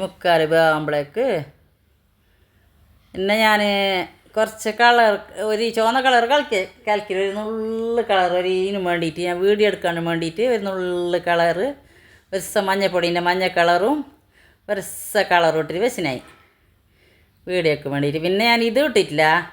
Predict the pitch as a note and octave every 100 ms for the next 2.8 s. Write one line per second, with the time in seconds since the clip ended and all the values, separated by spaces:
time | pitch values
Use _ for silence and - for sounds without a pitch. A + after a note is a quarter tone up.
0 | - _ _ _ _ - F#3 F3+ E3+ G3
1 | G#3 G#3 G3+ G3 F#3 G3 G3 G3 - _
2 | _ - G3 A#3 B3+ E3+ D3